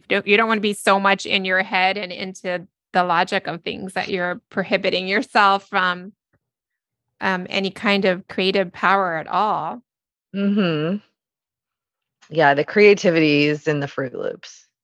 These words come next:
Speaker 2: You know?
Speaker 1: Yeah. Yeah. It was, um, there was a saying I came across yesterday. Gosh, I don't know if I'm gonna find it in my notebook, but it was, it was along the lines of, like,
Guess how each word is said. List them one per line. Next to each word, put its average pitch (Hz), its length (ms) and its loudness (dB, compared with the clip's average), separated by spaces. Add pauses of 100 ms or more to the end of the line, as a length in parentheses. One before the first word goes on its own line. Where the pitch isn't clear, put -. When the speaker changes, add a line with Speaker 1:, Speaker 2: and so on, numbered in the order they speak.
(2000)
Speaker 2:
You 165 100 -8
know? 160 100 -4
Speaker 1:
Yeah. 196 80 -8 (720)
Yeah. 190 280 -12 (120)
It 214 100 -6
was, 220 340 -4
um, 196 460 -2 (1700)
there 254 120 6
was 262 200 6
a 247 80 0
saying 226 260 2
I 202 80 4
came 214 280 0
across 196 540 2 (360)
yesterday. 185 840 0 (280)
Gosh, 190 220 -4
I 196 40 -6
don't 185 120 -6
know 185 80 -6
if 175 100 -8
I'm 180 100 -8
gonna 175 140 -8
find 175 220 -4
it 175 40 -8
in 185 60 -8
my 170 120 -4
notebook, 165 480 -6 (100)
but 180 320 2
it 208 120 0
was, 202 220 0
it - 100 -6
was 220 160 -2
along 226 280 2
the 208 80 -2
lines 190 360 0
of, 185 180 -2
like, 175 400 -4